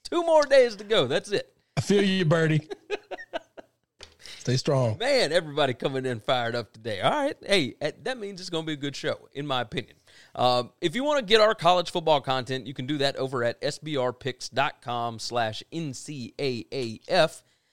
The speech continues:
Speaker 1: Uh, Chris's and my, uh, predictions, whatever, went up yesterday on the channel, and we will have our, uh, articles up tomorrow. So make sure that you, <laughs> so long as Chris remembers to turn it in. <laughs>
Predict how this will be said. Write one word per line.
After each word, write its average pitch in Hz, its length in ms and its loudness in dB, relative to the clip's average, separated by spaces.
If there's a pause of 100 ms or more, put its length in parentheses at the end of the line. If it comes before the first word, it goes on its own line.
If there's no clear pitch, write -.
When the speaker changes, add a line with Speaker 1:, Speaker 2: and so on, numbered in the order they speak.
(200)
Speaker 1:
Uh, 107 260 -10
Chris's 175 560 -6 (100)
and 143 340 -4
my, 139 500 -2 (580)
uh, - 140 -8 (220)
predictions, 147 580 -4
whatever, 131 480 0 (260)
went 143 160 0
up 139 160 -2
yesterday 117 760 -2 (200)
on 120 160 -4
the 107 80 -8
channel, 110 420 -6 (360)
and 123 320 -4
we 135 80 -2
will 127 100 0
have 117 220 0
our, 110 420 0 (100)
uh, 101 300 -12
articles - 560 0 (260)
up 117 280 -4
tomorrow. 170 500 0 (140)
So 120 460 4 (340)
make 220 160 -2
sure 220 160 0
that 165 180 -8
you, 165 280 -6 (540)
<laughs> 427 600 0
so 285 240 -2
long 175 260 -2
as 143 100 -10
Chris - 360 -10
remembers 135 300 -8
to - 80 -16
turn 139 240 -6
it 131 100 -8
in. 117 180 -8
<laughs> - 60 -20